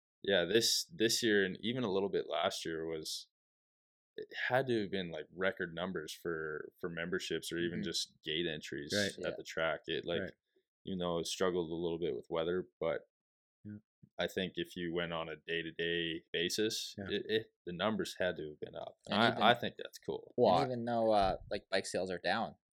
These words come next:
Speaker 3: still you're seeing lots of new guys at the track. There's tons of people at the track always.
Speaker 2: Yeah.
Speaker 3: But you, you know, dealerships say that the sales are down and, like, the Al-, the Alberta economy's not doing that good, but it's pretty cool to see a lot of new guys out there. And I think going back to the stigma a little bit,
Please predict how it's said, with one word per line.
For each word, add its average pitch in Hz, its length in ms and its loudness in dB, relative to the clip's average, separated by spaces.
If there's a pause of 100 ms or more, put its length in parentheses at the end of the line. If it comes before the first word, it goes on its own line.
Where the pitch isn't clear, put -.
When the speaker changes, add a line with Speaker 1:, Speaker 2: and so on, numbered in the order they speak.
(120)
Speaker 3:
still 101 420 0
you're 95 100 -2
seeing 95 280 -2
lots 87 220 -2
of 98 40 -6
new 92 120 -6
guys 87 180 -2
at 78 80 -12
the 87 60 -4
track. 95 400 0
There's - 340 -12 (240)
tons 104 220 -2
of - 80 -8
people 95 200 -4
at - 40 -10
the 78 80 -4
track 85 260 -2
always. - 500 -2 (140)
Speaker 2:
Yeah. 143 160 -2 (1000)
Speaker 3:
But - 240 -6
you, 69 240 -8
you 101 140 -4
know, 98 140 2
dealerships 98 540 -2
say 87 200 0
that 87 280 -4
the 87 120 -2
sales 92 320 -2
are 82 60 -8
down 87 440 -4
and, 73 140 -16
like, 85 160 -8
the - 60 -6
Al-, 90 300 0 (120)
the 82 80 0
Alberta 92 380 -2
economy's 95 500 -4
not 92 180 -4
doing 95 200 -4
that 85 180 -6
good, 92 320 -4
but 69 200 -8 (680)
it's 78 200 -8
pretty 101 200 -8
cool 82 200 -6
to 87 60 -6
see - 180 -6
a 92 60 -2
lot 87 160 0
of 87 60 -6
new 85 140 -8
guys 92 280 0
out 82 180 -6
there. 87 140 -2
And 92 100 -2
I - 20 2
think 104 200 -6
going 104 200 2
back 101 260 4
to 107 80 -2
the 95 120 0
stigma 107 420 -2
a - 20 0
little 98 200 0
bit, 98 300 0